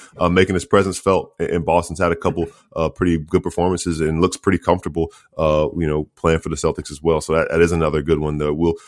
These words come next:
Speaker 2: you'll, we'll watch a playoff game and Mike Muscala will hit, you know,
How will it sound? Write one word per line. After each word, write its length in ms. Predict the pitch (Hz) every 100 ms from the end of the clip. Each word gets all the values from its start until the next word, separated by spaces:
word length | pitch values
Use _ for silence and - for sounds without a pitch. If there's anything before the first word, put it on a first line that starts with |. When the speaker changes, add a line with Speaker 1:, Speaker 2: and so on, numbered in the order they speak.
| -
Speaker 2:
you'll, 140 | 110 107
we'll 140 | 117
watch 180 | 110 107
a 60 | 101
playoff 340 | 123 110 104
game 220 | 101 95
and 100 | 90
Mike 160 | 95 92
Muscala 400 | 92 98 95 90
will 120 | 87
hit, 220 | 95 90 - _ - _
you 100 | 87
know, 120 | 85